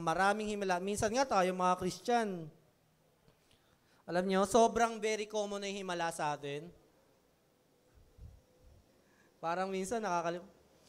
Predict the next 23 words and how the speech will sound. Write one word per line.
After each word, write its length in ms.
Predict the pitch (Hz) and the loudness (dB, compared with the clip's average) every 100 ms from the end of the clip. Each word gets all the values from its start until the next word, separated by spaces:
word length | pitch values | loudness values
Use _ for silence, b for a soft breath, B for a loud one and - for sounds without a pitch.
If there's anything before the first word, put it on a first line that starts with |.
| b _ | b _
nati-take 480 | 190 220 220 208 208 | -2 -2 -2 -2 0
for 160 | 208 | -2
granted 480 | 180 180 180 - 160 | 0 0 0 -6 -6
na 240 | 160 156 | -4 -4
natin. 400 | - 151 147 147 | -4 -6 -6 -8
<laughs> 2250 | - - _ - - _ _ _ - - - - _ _ _ _ _ _ - - _ _ _ - | -12 -18 _ -20 -20 _ _ _ -20 -20 -20 -20 _ _ _ _ _ _ -20 -20 _ _ _ -2
Nahiya 320 | 202 226 226 | 2 4 6
nga 160 | 220 | 4
ako 80 | 214 | 4
nung 160 | 226 208 | 2 0
minsan 240 | 202 208 | 0 0
sinabi 320 | 208 190 175 | 0 -2 0
ko, 80 | 180 | 0
"Lord, 160 | 214 226 | 0 0
gusto 240 | 202 214 | -2 -2
ko 80 | 196 | -4
ng 160 | 190 185 | -4 -4
himala." 320 | 175 170 190 | -4 -2 -2
Nakalimutan 480 | 214 233 214 214 208 | -2 -2 -2 -2 -2
ko 80 | |
yung 160 | 208 190 | -2 -4
nanay 480 | 165 156 151 139 135 | -4 -4 -6 -6 -10
ko. 160 | 143 | -14